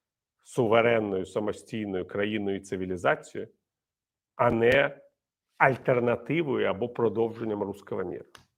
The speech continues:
Цього більше тут не буде. Одеса, Харків і Дніпро і Донецьк будуть розмовляти українською мовою. І Симферополь.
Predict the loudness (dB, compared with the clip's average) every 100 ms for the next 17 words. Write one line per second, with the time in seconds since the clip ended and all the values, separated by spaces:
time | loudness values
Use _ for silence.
0 | _ _ _ _ _ _ _ 4 4 4
1 | -2 -8 -8 -8 -4 -2 -2 -4 -6 -4
2 | -4 -6 -16 -20 _ _ _ _ _ _
3 | _ _ _ _ _ _ 2 2 8 8
4 | 8 2 -2 2 0 0 -4 -6 -2 -4
5 | 0 2 2 0 2 2 2 0 -4 -2
6 | -4 0 0 2 4 4 2 0 -2 -2
7 | -2 -2 -4 -2 0 0 -2 -6 -10 -10
8 | -8 -8 -6 -8 -6 -8 -10 -20